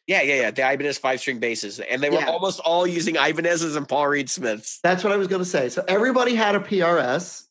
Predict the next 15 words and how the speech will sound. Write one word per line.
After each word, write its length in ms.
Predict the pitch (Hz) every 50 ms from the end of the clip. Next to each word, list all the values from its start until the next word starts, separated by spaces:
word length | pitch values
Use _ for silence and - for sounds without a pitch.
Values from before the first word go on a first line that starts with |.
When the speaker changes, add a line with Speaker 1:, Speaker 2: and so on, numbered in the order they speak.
| _ -
Speaker 2:
They 100 | 135 -
all 340 | - 151 151 170 180 190
were 80 | 190 190
playing 300 | 185 - 180 165 160 151
custom 280 | - 156 147 - - 143
twenty-twos 460 | - 165 151 147 151 165 151 143 147
or 40 | 147
custom 300 | - 139 131 - 135 -
twenty-fours. 560 | 147 143 139 143 - - 95 101 123 - - _ _ _ _ _ _ -
They 100 | 160 156
were 200 | 156 151 156 - - _ -
all 380 | 185 190 196 202 208 220 214
playing 320 | 214 - 208 196 185 185 175
Ibanez 480 | 165 160 160 160 160 160 156 151 151
five-string, 800 | - - 147 139 139 139 - - - 147 139 139 135 131 127 127